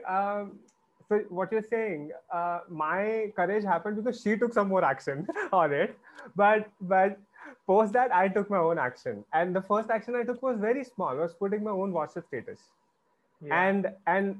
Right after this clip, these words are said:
Speaker 1: and seven people responded to it saying, "Yeah, I want, I want to do, I want to have a conversation." So I'm like, "Wow, <laughs> this thing is working." So I agree. Like,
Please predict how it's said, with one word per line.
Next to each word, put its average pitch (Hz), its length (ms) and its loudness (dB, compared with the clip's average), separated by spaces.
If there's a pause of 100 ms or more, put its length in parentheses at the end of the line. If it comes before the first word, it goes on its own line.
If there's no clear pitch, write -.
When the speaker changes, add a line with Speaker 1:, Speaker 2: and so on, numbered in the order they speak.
Speaker 1:
and 202 200 0
seven 220 340 2
people 233 200 -2
responded 226 520 -2
to 180 100 0
it 147 140 -2
saying, 190 500 -2
"Yeah, 214 160 0
I 233 160 -2
want, 180 280 0
I 165 100 2
want 190 200 -2
to 202 80 -4
do, 208 260 -4
I 175 160 0
want 185 200 -4
to 208 40 -4
have 202 140 -4
a 208 40 -10
conversation." 175 760 -10 (320)
So 196 80 -4
I'm 220 100 -4
like, 226 160 -2
"Wow, 208 440 0
<laughs> 202 720 -2
this 175 120 -4
thing 220 220 -2
is 214 80 -4
working." 196 420 -4 (420)
So 254 340 6
I 214 100 6 (120)
agree. 233 360 0
Like, 185 220 -2